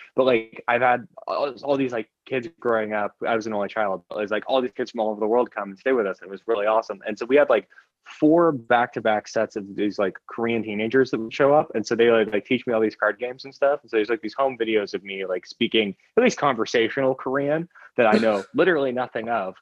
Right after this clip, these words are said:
Speaker 1: Um, and then, uh,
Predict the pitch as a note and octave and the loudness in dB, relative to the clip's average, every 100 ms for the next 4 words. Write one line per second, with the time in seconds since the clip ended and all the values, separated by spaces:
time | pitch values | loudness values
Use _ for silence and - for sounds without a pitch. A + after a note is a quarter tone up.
0 | _ - - - C3 A#2+ A2 G#2+ B2+ B2+ | _ -20 -20 -2 0 2 0 -4 -6 -6
1 | B2 A#2+ B2 A#2+ A2+ G#2 - A2+ G#2+ F#2+ | -4 -4 -4 -6 -8 -10 -8 -2 -2 -2
2 | F2+ | -4